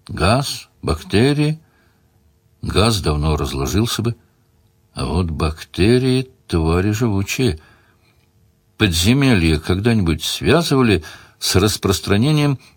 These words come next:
неизвестной заразы? «Пожалуй, нет», подумав, сказал Леверлин. У Сварога чуточку отлегло от сердца, и он повторил вслух: «Значит, была война?»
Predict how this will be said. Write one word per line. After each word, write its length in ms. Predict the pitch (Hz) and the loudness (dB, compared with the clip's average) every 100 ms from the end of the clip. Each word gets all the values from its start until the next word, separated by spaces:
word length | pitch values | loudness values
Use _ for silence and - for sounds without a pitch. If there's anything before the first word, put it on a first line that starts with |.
| - | -2
неизвестной 640 | 90 104 90 113 123 117 | 2 2 4 2 2 0
заразы? 500 | 107 104 90 62 62 - _ _ _ _ _ _ _ _ _ _ | 2 2 0 -2 -6 -10 _ _ _ _ _ _ _ _ _ _
«Пожалуй, 480 | 82 82 131 127 127 | -2 0 2 0 0
нет», 400 | 117 73 - - _ _ _ | 0 -2 -6 -20 _ _ _
подумав, 460 | 78 76 107 113 - | -2 2 2 0 -2
сказал 560 | - 69 80 82 82 95 | -4 0 2 2 0 0
Леверлин. 720 | 87 80 71 62 62 62 - _ _ _ _ _ _ _ _ _ | 0 0 0 -2 -4 -6 -10 _ _ _ _ _ _ _ _ _
У 100 | - | -4
Сварога 600 | 82 - 73 78 117 123 | -2 0 0 2 2 2
чуточку 500 | 117 98 95 - - | 0 -2 -4 -8 -4
отлегло 420 | 98 80 76 76 | -4 -2 -2 -2
от 80 | 85 | -2
сердца, 460 | - 62 60 - - - - - | -4 -6 -6 -8 -10 -14 -20 -6
и 80 | - | -2
он 160 | 113 120 | 0 0
повторил 440 | 107 - 90 117 | -2 0 2 2
вслух: 520 | 113 - 80 78 - _ _ _ _ _ _ _ | 0 -2 0 -2 -6 _ _ _ _ _ _ _
«Значит, 880 | - - 76 107 107 117 - - - _ _ _ _ - | -8 -4 0 0 0 -4 -6 -16 -20 _ _ _ _ -8
была 460 | - 82 90 104 | 0 2 2 2
война?» 500 | 98 101 107 120 170 | 4 4 4 4 2